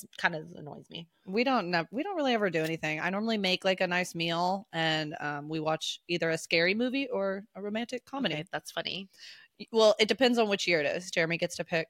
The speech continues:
Speaker 2: if it's a
Speaker 1: Oh, that's
Speaker 2: horror
Speaker 1: fun.
Speaker 2: movie, and I get to pick if it's a rom-com. So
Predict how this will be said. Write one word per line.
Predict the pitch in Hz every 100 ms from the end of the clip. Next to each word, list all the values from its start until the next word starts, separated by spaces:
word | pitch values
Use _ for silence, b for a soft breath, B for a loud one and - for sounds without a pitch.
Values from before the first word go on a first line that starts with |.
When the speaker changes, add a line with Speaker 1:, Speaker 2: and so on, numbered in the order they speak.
| -
Speaker 2:
if | 160
it's | 165 - 156
a | 165 - _ _ -
Speaker 1:
Oh, | 277 277
that's | 262 262
Speaker 2:
horror | 214 196
Speaker 1:
fun. |
Speaker 2:
movie, | 196 196 196 196 196
and | 180 180 - -
I | 175
get | 175
to |
pick | 185 175
if | 175
it's | 165
a | 170
rom-com. | 160 165 165 175 - -
So | 170